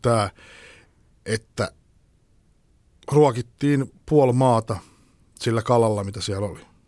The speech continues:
Totta kai se oli paikallisille, sehän oli, niinku, oli kulta-aikaa. Niillä oli siellä, ne oli hyvin palkattuja, ne oli, niillä oli tällaisten vaikeiden alueiden lisäpalkat, niillä oli, niinku, huikeat edut,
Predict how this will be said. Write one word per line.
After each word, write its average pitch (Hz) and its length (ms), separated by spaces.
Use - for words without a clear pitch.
Totta 147 300
kai 143 200
se 117 60
oli 117 120
paikallisille, 123 680
sehän 123 320
oli, 127 160
niinku, 131 400
oli 151 80
kulta-aikaa. 170 840
Niillä 151 260
oli 143 160
siellä, 135 280
ne 143 60
oli 139 180
hyvin 143 260
palkattuja, 135 680
ne 123 60
oli, 120 140
niillä 120 240
oli 113 160
tällaisten 123 320
vaikeiden 123 440
alueiden 113 560
lisäpalkat, 117 760
niillä 127 200
oli, 120 80
niinku, 107 300
huikeat 120 480
edut, 120 360